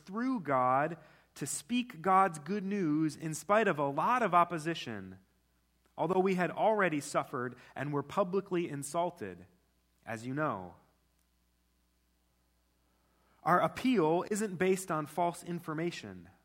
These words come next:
the wrong motives, or deception. Rather, we've been examined and approved by God to be trusted with the good news,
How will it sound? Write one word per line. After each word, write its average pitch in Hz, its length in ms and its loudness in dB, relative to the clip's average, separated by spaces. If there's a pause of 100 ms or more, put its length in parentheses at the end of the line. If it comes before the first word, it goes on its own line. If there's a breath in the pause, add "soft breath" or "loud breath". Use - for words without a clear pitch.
(680)
the 143 80 -4
wrong 160 380 2
motives, 123 560 -2
or 131 160 -8
deception. 120 680 -4 (220 loud breath)
Rather, 165 500 4
we've 185 240 0
been 190 180 2
examined 190 680 -2
and 147 160 -4
approved 214 640 -4
by 170 240 4
God 156 680 4 (320 loud breath)
to 175 80 0
be 160 100 0
trusted 120 840 -4 (280)
with 160 180 -12
the 185 80 0
good 202 260 -2
news, 156 600 -2